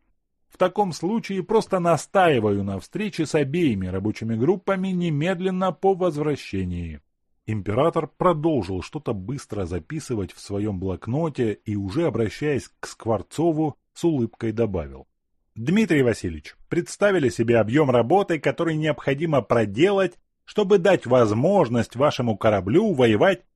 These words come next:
с умом и достоинством. Насчёт артиллерии я с вами согласен. Пока броненосец только строится, рассмотрите возможность модернизации проекта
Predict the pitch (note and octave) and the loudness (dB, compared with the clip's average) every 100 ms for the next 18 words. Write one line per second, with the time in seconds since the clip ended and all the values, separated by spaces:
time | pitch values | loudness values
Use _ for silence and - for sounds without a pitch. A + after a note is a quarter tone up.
0 | _ - G#3+ E3 F3 E3 D3 _ - G#3+ | _ -2 0 4 4 2 -2 _ -4 2
1 | F#3+ C#3+ - G#2+ E2+ - - C#2+ _ _ | 4 4 0 -2 -2 -10 -18 -20 _ _
2 | - C#3+ F#3 A#3+ G#3 - F3 G3 A3+ G#3 | -6 -2 0 0 -2 2 2 2 0 0
3 | F3+ F3 F3+ - D#3 D#3 D3 D3 B2 A#2 | 2 2 2 2 0 0 -2 0 0 2
4 | F#2+ E2+ D#2+ D2+ - - C3 G#3 F3+ B2+ | 0 -4 -14 -20 -2 0 4 4 4 4
5 | B2 C#3+ F#3+ D#3 B2 - C#3+ A#2 C3 G#2+ | 2 0 -2 -4 -6 -2 -2 0 0 0
6 | - E3 G#3 F#3 - E3+ D3+ _ - F#3+ | -4 0 2 2 2 0 -2 _ -2 -2
7 | - G#3+ G#3 G#3+ D#3+ A#2 A2+ E3 A3 F3+ | 0 -2 0 0 4 4 4 4 2 0
8 | F#3+ - F#3 F#3 F#3+ F#3+ F#3+ F3 C3+ F#2+ | -2 -2 -2 2 0 0 2 4 4 2
9 | G#2 F2+ - A#2+ F3+ F3 E3 D3+ C3 | -4 -2 2 4 4 2 4 4 2